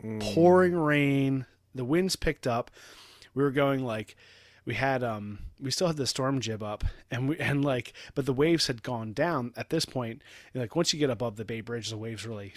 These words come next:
Speaker 2: drop down, especially when the current is going that direction, 'cause they just kinda, it breaks it all up.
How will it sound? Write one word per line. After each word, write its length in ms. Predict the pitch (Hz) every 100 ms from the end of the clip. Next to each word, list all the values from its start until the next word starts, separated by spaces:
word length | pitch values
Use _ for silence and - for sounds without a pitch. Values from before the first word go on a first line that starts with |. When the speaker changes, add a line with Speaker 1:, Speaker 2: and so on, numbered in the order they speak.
| -
Speaker 2:
drop 280 | - 110 -
down, 280 | 120 107 113
especially 380 | - 131 - 113
when 180 | 107
the 80 | 104 -
current 300 | - 113 107
is 80 | 117
going 260 | 131 110 107
that 160 | 98
direction, 520 | - 104 - 135 123
'cause 240 | 117 110 -
they 100 | 107
just 180 | 101 -
kinda, 220 | - 107
it 100 | 120
breaks 280 | - 117 -
it 60 | 110
all 160 | 95 101
up. 160 | 127